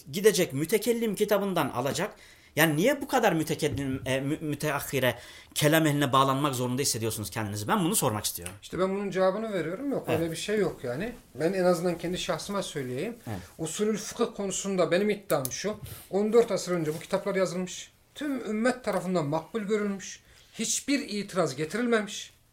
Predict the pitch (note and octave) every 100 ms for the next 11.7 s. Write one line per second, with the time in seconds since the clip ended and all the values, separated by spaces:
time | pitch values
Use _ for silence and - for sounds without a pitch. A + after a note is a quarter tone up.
0 | _ - - _ _ _ _ - C#4 -
1 | G#3+ G#3+ G#3 G#3 E3 F3+ G#3 A3 G3 E3+
2 | D#3+ F3 D#3+ - _ _ _ _ - F#3
3 | F#3 G3+ G3 F#3+ F3+ F#3 F#3+ E3+ G3 -
4 | _ _ _ _ _ - C#3 F3+ G3+ E3+
5 | D3+ F#3+ - C#3+ C#3 D#3+ B2+ A#2 G2+ F#2
6 | G2+ - D3 G#3 G3 - - - E3+ D#3+
7 | C3 A2+ G#2 G#2 G2+ - C4 A3 A3+ A#3
8 | - - - F#3 F#3+ B3 G#3+ B3 B3 -
9 | F#3+ C#4+ - A3 G3+ - C3 A2+ - -
10 | _ _ _ D3 F#3+ G#3+ G3+ G#3+ A#3 F3+
11 | F3+ A2+ G2+ G2 G#2 A#3+